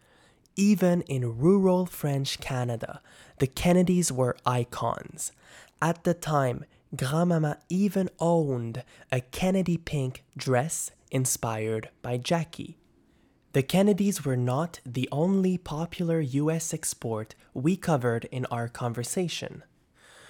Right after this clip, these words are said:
When Elvis Presley first emerged, my grandparents and their teenage friends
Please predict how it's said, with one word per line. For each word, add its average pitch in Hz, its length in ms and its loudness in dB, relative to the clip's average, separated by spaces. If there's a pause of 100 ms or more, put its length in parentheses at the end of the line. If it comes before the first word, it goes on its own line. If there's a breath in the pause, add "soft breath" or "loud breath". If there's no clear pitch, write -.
(320 loud breath)
When 135 240 4
Elvis 175 640 0
Presley 113 760 -4
first - 680 0
emerged, 110 800 -2 (320 loud breath)
my 165 280 2
grandparents 143 960 -4
and 156 320 -4 (100)
their 123 260 -2
teenage 175 540 -2
friends 110 560 -6